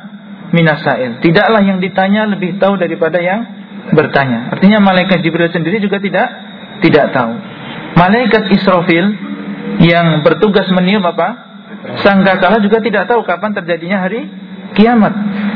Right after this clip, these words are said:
Dia nunggu perintah sekarang. Kapan terjadinya, kap-, eh, Sewaktu-waktu dia diperintah, dia akan meni-, meniupnya, tapi dia tidak tahu kapan terjadinya hari kiamat. Ya, jin adalah termasuk makhluk yang gaib.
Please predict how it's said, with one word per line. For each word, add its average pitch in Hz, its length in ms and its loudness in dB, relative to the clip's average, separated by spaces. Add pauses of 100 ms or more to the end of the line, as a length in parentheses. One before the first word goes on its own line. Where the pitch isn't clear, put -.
(120)
Dia 214 160 4
nunggu 226 240 4
perintah 247 480 2
sekarang. 143 560 -2
Kapan 170 320 4
terjadinya, 170 480 0
kap-, 180 220 0 (180)
eh, 165 260 2 (440)
Sewaktu-waktu 202 640 2
dia 175 160 2
diperintah, 180 480 0
dia 208 160 2
akan 202 240 0
meni-, 233 200 -2 (440)
meniupnya, 196 640 4
tapi 208 160 0
dia 208 160 0
tidak 190 240 -2
tahu 214 160 0
kapan 180 240 -4
terjadinya 180 480 -2
hari 196 240 -4 (560)
kiamat. 135 360 4 (1600)
Ya, 165 180 4 (460)
jin 214 160 4 (400)
adalah 185 400 4
termasuk 175 400 0 (560)
makhluk 165 320 4
yang 180 160 2
gaib. 196 240 0